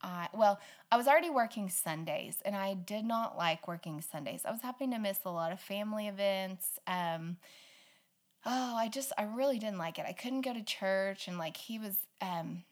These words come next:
making it to where we had to come in at ten A M. So, um, and then he was like, and then he cut our pay. And so that was just kinda like,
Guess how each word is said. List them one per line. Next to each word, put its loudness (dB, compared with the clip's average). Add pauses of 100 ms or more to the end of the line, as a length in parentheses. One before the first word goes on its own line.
(120)
making 2
it 0
to -6
where 0
we -2
had 2
to -6
come -2
in 0
at -4
ten -6
A -2
M. -2 (120)
So, 2 (640)
um, 0
and 2
then 0
he -2
was -4
like, -2
and -2
then 0
he -2
cut -6
our 0
pay. -6 (720)
And 0
so 0
that 6
was 0
just -6
kinda -2
like, 0